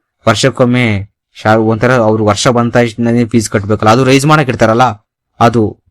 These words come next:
ತಿರ್ಗ ಮಕ್ಕಳ ಶಿಕ್ಷಣ ನಿರಂತರವಾಗಿರ್ತೈತೆ. ಒಂಥರ middle class and low middle class ಕುಟುಂಬಗಳಿಗೆ ಒಂದು ದೊಡ್ಡ ಸಹಾಯನ ಅಂತಾನೆ ಹೇಳ್ಬೋದು ಈ ಇವಾಗ ತಮಿಳ್ನಾಡು ಸರ್ಕಾರ ತಗೊಂಡಿರೋದು ಡಿಸಿಷನ್ ಸಮೇತ, ಇದು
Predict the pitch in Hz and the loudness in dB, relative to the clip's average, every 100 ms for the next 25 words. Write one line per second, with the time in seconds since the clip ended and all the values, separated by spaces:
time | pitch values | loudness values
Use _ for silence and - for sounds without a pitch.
0 | _ - - - 127 123 147 147 - 135 | _ -20 -6 -2 -2 0 2 2 0 -4
1 | 147 135 127 117 127 120 127 117 110 107 | -2 0 0 0 0 0 0 0 0 -2
2 | 104 101 104 104 _ _ _ - 156 156 | -6 -4 -6 -8 _ _ _ -2 0 2
3 | 151 180 180 180 165 156 156 147 127 127 | 2 0 2 0 0 0 0 0 0 2
4 | 139 135 135 127 123 - 123 139 127 117 | 2 0 -2 0 -2 -2 -2 0 2 0
5 | 120 113 113 113 110 107 151 - 123 135 | 2 0 0 0 0 2 0 -2 -2 0
6 | 131 120 123 120 113 110 110 104 101 104 | 0 0 0 0 2 0 0 -2 -4 -8
7 | _ _ _ 117 107 107 101 - _ _ | _ _ _ -4 -2 -2 -4 -10 _ _
8 | _ - 117 120 120 113 107 113 107 104 | _ -6 0 2 0 -2 -2 0 0 0
9 | 104 104 107 101 95 92 101 117 - 101 | -2 -2 -2 -2 -6 -8 -6 -4 -4 -8
10 | 95 95 98 98 98 92 92 | -8 -10 -10 -8 -8 -10 -14